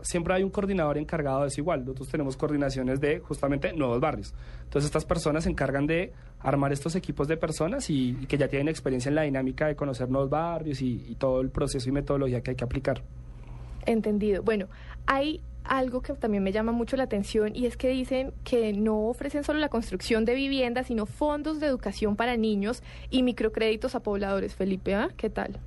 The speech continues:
Speaker 2: Combo completo, vivienda y todo lo demás. Entonces, quería preguntarte además, ¿cómo es esto de los fondos de educación para niños?
Speaker 1: Sí, mira, lo, lo que pasa es que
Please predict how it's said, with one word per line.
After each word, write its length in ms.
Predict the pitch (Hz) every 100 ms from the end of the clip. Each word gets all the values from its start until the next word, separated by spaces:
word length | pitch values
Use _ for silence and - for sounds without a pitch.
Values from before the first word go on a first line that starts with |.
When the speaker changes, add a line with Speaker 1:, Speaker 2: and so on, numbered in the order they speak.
| - - -
Speaker 2:
Combo 260 | - 226 240
completo, 440 | 262 214 185 - - - -
vivienda 580 | 214 226 240 240 254 285
y 80 | -
todo 160 | 220 208
lo 60 |
demás. 200 | 220 190
Entonces, 440 | 196 202 208 254 - - - - -
quería 240 | 285 320
preguntarte 520 | 370 285 233 208 208
además, 400 | 240 226 202 208 - - - - - -
¿cómo 200 | - 311 320
es 40 |
esto 200 | 320 339
de 40 |
los 120 | 320 -
fondos 240 | 233 247
de 60 | 269
educación 340 | 240 220 208
para 160 | 233 233
niños? 560 | 214 202 202 - - - - - - - - -
Speaker 1:
Sí, 240 | - -
mira, 220 | 202 120 -
lo, 140 | 170
lo 120 | 175 180
que 100 | 185
pasa 180 | 185
es 80 | 202
que 320 | - 247 277